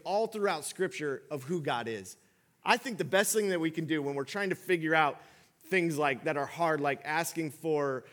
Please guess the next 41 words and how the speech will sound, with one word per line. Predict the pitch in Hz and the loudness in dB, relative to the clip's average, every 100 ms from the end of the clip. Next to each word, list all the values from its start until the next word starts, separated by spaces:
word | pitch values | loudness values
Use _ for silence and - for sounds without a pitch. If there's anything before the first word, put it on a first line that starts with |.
| - | -14
uh, | - 156 | -8 -6
when | 156 170 | -2 0
we're | 165 | 0
asking | 143 165 175 | 2 0 0
for | 170 160 | -2 0
a | 147 | -2
friend | 160 151 | 0 -2
and | 139 | 0
what | 147 135 | -2 0
God, | 160 156 143 - - - - | 2 0 -2 -16 -20 -20 -12
what, | 160 180 151 | -4 -2 0
what | 202 | 0
does | 180 | 0
God | 143 175 170 | 2 2 2
want | 160 160 | 0 -4
us | - | -6
to | 143 | -6
do | 139 151 | -2 -2
or | 127 | -2
how | 117 170 | -4 -2
do | 190 | 0
we | 180 | 0
live | 160 156 160 | 0 -2 -2
that | 147 139 | -2 -2
out? | 139 120 - - _ _ | -2 -4 -8 -20 _ _
The | 165 | -10
best | 139 202 254 | -4 -2 0
thing | 277 254 | 0 0
that | 196 | 2
we | 170 | 2
can | 170 175 | 0 0
do | 147 147 147 | 2 0 0
is | 147 131 117 - _ - - | -6 -6 -8 -20 _ -16 -4
dive | 196 233 175 | 0 2 2
in | 156 147 147 | 0 -2 -4
and | 147 - | -8 -6
understand | 180 202 214 - 170 151 139 | -4 -2 -4 -2 -2 -2 -4
the | |
nature | 123 131 156 190 - 135 117 120 _ - - | -4 -2 -2 -2 -6 -6 -6 -8 _ -20 -10
of | 147 123 | -8 -4
God. | 143 113 92 | -4 -4 -6